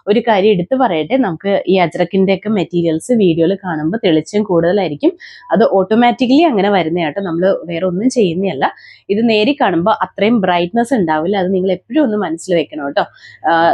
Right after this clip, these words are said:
ഇത് അങ്ങനെ തന്നെയാണ്. കാരണം ഈ കളേഴ്സ് എല്ലാം എപ്പോഴും ലൈറ്റ് കളേഴ്സ് ആയിരിക്കും. പക്ഷെ ഇത് വീഡിയോയിലോ ഫോട്ടോയിലോ ഒക്കെ ന-, വരുമ്പോഴത്തേക്കും കുറച്ച് ഡാർക്ക് ആയിട്ടായിരിക്കും ഫീൽ ചെയ്യുന്നത് ട്ടോ. ഇത് നല്ല ഭംഗിയുള്ള ഒരു കളറിൽ തന്നെയാണ് വന്നിരിക്കുന്നത്. ഒരു റയോൺ കോട്ടൺ ആട്ടോ മെറ്റീരിയൽ വന്നിരിക്കുന്നത്.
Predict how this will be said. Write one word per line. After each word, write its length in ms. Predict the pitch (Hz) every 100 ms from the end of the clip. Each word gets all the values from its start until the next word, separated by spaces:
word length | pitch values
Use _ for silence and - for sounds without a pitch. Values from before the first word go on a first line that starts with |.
| -
ഇത് 140 | 185
അങ്ങനെ 400 | 226 196 226 262
തന്നെയാണ്. 360 | 226 220 196 240 240
കാരണം 280 | 196 214
ഈ 80 | 220 233
കളേഴ്സ് 340 | 202 196 226
എല്ലാം 380 | 240 202 285 294 -
എപ്പോഴും 440 | 196 190 - 285 269
ലൈറ്റ് 280 | 208 220 -
കളേഴ്സ് 280 | 269 233 240
ആയിരിക്കും. 280 | 220 190 262
പക്ഷെ 220 | 247 302
ഇത് 100 | 285
വീഡിയോയിലോ 500 | 277 233 208 208 233 254
ഫോട്ടോയിലോ 360 | 208 196 214
ഒക്കെ 140 | 220 226
ന-, 140 | 202
വരുമ്പോഴത്തേക്കും 540 | 185 180 170 170 170 285
കുറച്ച് 280 | 226 196 220
ഡാർക്ക് 400 | 180 165 175 202
ആയിട്ടായിരിക്കും 380 | 165 139 156
ഫീൽ 120 | 190 147
ചെയ്യുന്നത് 280 | 131 123
ട്ടോ. 200 | 123 208 - _ - _ 214
ഇത് 160 | 196
നല്ല 300 | 240 190 196
ഭംഗിയുള്ള 440 | 240 240 185 185 196
ഒരു 80 |
കളറിൽ 380 | 208 220 156 185
തന്നെയാണ് 280 | 175 175 175
വന്നിരിക്കുന്നത്. 600 | 165 156 156 156 156 - - - -
ഒരു 320 | 240 262 277 190 220
റയോൺ 320 | 220 226 302
കോട്ടൺ 380 | 285 185 208 196
ആട്ടോ 300 | 151 226 -
മെറ്റീരിയൽ 460 | 185 175 185 196 214
വന്നിരിക്കുന്നത്. 640 | 170 160 156 156 156